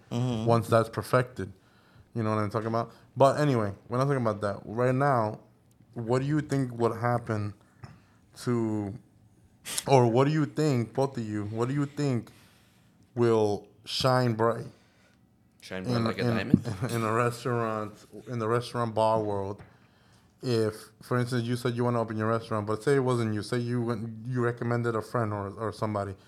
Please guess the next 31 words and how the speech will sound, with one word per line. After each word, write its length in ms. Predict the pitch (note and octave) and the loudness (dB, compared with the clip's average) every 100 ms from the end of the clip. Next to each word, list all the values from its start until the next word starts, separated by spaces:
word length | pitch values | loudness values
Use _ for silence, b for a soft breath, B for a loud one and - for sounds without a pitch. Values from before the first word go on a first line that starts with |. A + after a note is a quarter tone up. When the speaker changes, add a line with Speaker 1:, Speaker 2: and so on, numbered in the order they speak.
| b b b | b b b
Speaker 2:
that's 180 | A#2 A#2 | 0 2
doing 220 | A#2 C3 | 4 2
this 160 | A#2+ A#2 | 2 2
album 460 | A#2 A2+ A2 G#2+ G2 | 2 2 2 -2 -4
stuff 260 | - A2 | -4 -4
that 180 | G#2+ G2+ | -4 -10
you're 80 | G2+ | -8
doing, 300 | G#2+ G#2+ F#2+ | -4 -2 -2
right? 200 | G2 G#2+ - | -4 -6 -6
That 120 | A#2 | -4
you, 200 | A2+ A2+ | -2 -4
that 200 | G2 G#2+ | -4 -2
they're 120 | A2+ | -2
doing, 340 | A2+ G#2 G2+ G2 | -2 -4 -6 -6
that 80 | G2+ | -6
they 100 | A2 | -4
wanna 220 | A2+ G#2 | -4 -4
do 220 | G2+ G#2+ | -4 -6
it. 60 | - - b b b b | -8 -16 b b b b
What's, 200 | - C3 B2+ - | -2 0 -2 -10
what, 400 | B2 B2+ C3+ - | 2 4 4 0
what's 380 | B2 B2+ C#3+ - | -2 0 0 -4
gonna 360 | - C#3 B2+ A#2 - - - | 0 2 2 -2 -8 -20 -4
make 280 | B2 B2 A#2+ | 0 0 0
that 180 | B2 A2+ - A#2 | -2 -2 -6 -4
restaurant 460 | A#2+ A#2+ - A#2 A2 | 0 0 -2 -4 -4
successful, 560 | G#2 - A2+ - - | -8 -2 -2 -2 -6
or 220 | G2 B2+ | 0 2
with 180 | B2+ A#2+ | 4 2
the 80 | A#2+ | 0
menu 480 | A2 A#2+ A#2 G#2 | 0 0 0 -2